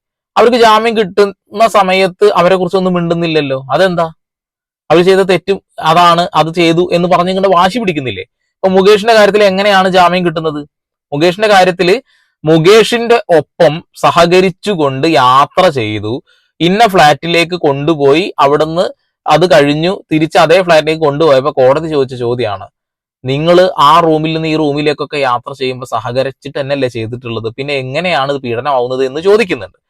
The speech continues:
അത് കൂടാതെ തന്നെ ആ ഒരു സ്ത്രീ, ഏഹ്, മുകേഷിന്റെ കയ്യിൽ നിന്നും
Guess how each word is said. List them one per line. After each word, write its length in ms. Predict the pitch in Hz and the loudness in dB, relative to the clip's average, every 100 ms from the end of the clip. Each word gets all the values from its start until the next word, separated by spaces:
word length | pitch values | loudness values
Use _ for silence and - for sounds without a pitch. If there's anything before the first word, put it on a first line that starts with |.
| _ _ _ 131 | _ _ _ -2
അത് 140 | 147 | -2
കൂടാതെ 560 | 131 127 147 175 190 196 | 0 0 2 2 0 -2
തന്നെ 160 | 190 | 0
ആ 180 | 175 165 | 2 4
ഒരു 200 | 180 175 | 4 2
സ്ത്രീ, 420 | - 160 127 156 - _ _ _ - | -2 -2 -2 -4 -10 _ _ _ -2
ഏഹ്, 120 | 127 | 0
മുകേഷിന്റെ 640 | 139 151 160 220 240 240 220 | 2 2 4 4 4 0 2
കയ്യിൽ 240 | 202 196 | 2 2
നിന്നും 260 | 196 190 | 0 -2